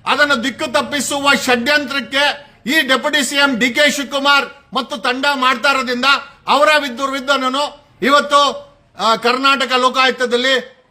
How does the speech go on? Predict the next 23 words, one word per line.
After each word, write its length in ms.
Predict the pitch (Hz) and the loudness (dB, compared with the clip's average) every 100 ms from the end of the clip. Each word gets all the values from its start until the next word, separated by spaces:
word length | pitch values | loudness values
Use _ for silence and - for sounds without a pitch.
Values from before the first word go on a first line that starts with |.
| 175 | -8
he 80 | 247 | -8
thinks, 500 | 214 294 277 - 262 | -2 0 0 -2 0
ಆ, 340 | 254 202 - | 2 2 -2
he 80 | 180 | -4
is 180 | 262 247 | -2 0
the 120 | 240 254 - | 0 0 2
king. 240 | 302 233 135 _ _ _ _ _ _ | 2 0 -6 _ _ _ _ _ _
ಈ 140 | 233 294 | -6 -2
ಕರ್ನಾಟಕದಲ್ಲಿ 920 | 285 269 277 285 269 277 262 269 269 | 0 0 2 2 2 -4 -4 -4 -4
ಓಟು 720 | 247 262 302 294 254 - - 160 | -2 2 2 2 0 -2 -10 -6
ಮತ 200 | 214 277 | -2 -2
ಭಿಕ್ಷೆ 400 | 247 262 - 277 | -2 -4 -4 -2
ತಗೊಂಡಂತ 400 | 277 269 262 240 | 0 0 0 0
ಡಿ 220 | 262 233 | 0 0
ಕೆ 160 | 233 269 | 0 0
ಶಿವಕುಮಾರ್ 520 | 262 220 254 269 294 - - _ _ _ _ _ _ 190 | 0 -2 0 2 2 0 -12 _ _ _ _ _ _ -2
ಈ 400 | 311 311 294 233 | 0 2 0 -2
ಕರ್ನಾಟಕದಲ್ಲಿ 1500 | - - 269 285 302 302 294 285 285 277 277 262 202 - _ - | -4 0 0 2 2 2 0 -4 -2 -2 0 0 -2 -10 _ -8
ಕನ್ನಡ-, 720 | 247 269 294 285 262 240 - | -6 -2 0 0 0 -2 -8
ಕನ್ನಡಿಗರು 800 | 220 247 294 302 294 269 277 277 | -4 -2 0 0 0 2 2 2
ಕೊಟ್ಟಂತ 500 | 262 247 277 269 240 | 0 -2 -2 -4 -2
ನಂಬಿಕೆಯ 600 | 262 240 269 285 240 277 | -2 0 0 -2 -2 2
ಓಟು 800 | 269 254 285 277 294 285 - - | 2 4 2 2 0 0 -4 -16